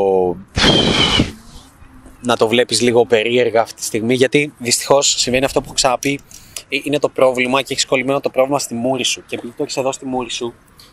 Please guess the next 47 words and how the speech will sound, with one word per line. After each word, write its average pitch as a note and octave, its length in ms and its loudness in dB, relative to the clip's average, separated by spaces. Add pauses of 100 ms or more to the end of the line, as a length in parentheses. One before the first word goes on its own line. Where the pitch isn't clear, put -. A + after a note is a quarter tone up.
(540)
δε-, C#3+ 80 -8 (180)
δεν D#3 160 -4
μπορείς D#3+ 200 -2
να D#3 100 -4
κάνεις B2+ 340 -2
zoom A#2 300 0
out. F#2 60 -16 (180)
Δηλαδή A#2 180 -8
αυτή, D3 400 -8
αυτή C#3+ 200 -10
τη C#3 60 -4
στιγμή C3+ 260 -6
εμείς C#3 180 -4
ουσιαστικά C#3 340 -2
τι - 80 -20
κάνουμε; B2 420 -2 (640)
Κάνουμε, C#3+ 360 0
ε, C3 80 -2 (1120)
δεν E3+ 100 2
είναι G3 100 2
το E3+ 80 2
πρόβλημα C#3+ 420 2
και D#3+ 100 -8
είναι D3+ 80 -2
κολλημένος C#3 520 -2
και - 60 -4
ο B2 40 -2
Νικόλας B2+ 300 0
και - 80 -8
εγώ B2+ 140 -2
εδώ C#3+ 140 -2
στο D3 100 -10
πρόβλημα E3 260 -4
και G#3+ 60 0
λέμε, - 180 -4
«Πού C#4+ 60 -10
είναι C4+ 100 -10
η - 20 -8 (100)
λύση, A3+ 180 -2
πού A#3 100 -14
είναι A3 100 -10
η A3+ 40 -8
λύση;» A3 240 -6 (320)
Ε, - 240 -14
κάνουμε F3+ 360 0
zoom C3+ 340 0
out, A#3+ 60 -6